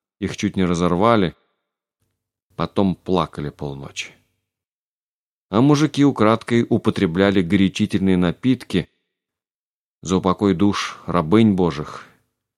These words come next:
и за светлую память о них. Резник переживал гибель девчонок,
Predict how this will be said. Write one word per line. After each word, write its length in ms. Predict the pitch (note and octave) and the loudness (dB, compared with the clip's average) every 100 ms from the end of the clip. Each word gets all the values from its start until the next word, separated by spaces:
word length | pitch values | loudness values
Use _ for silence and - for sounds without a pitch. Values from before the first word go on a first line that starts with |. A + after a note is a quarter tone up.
| _ _ _ _ _ _ | _ _ _ _ _ _
и 60 | F2+ | -2
за 120 | F2+ | -2
светлую 420 | - F#2+ E2+ F2 | 0 -2 -2 -4
память 640 | D#2+ - F2+ C#2+ C2+ - - _ _ _ _ _ - | -4 -4 -4 -4 -14 -18 -20 _ _ _ _ _ -18
о 80 | C#2 | -16
них. 440 | C2 - - - _ _ _ _ _ _ _ _ _ _ _ _ _ _ _ _ _ _ - | -16 -20 -20 -20 _ _ _ _ _ _ _ _ _ _ _ _ _ _ _ _ _ _ 2
Резник 460 | A2+ C#3+ A#2 A2+ | 6 6 6 2
переживал 560 | G#2+ G#2 F#2+ G2 F#2+ D#2+ | 0 0 2 2 2 0
гибель 320 | D#2 E2 D#2+ | -6 -6 -8
девчонок, 720 | D#2 - - C3 A2+ F#2+ - | -10 -10 -2 0 0 -2 -10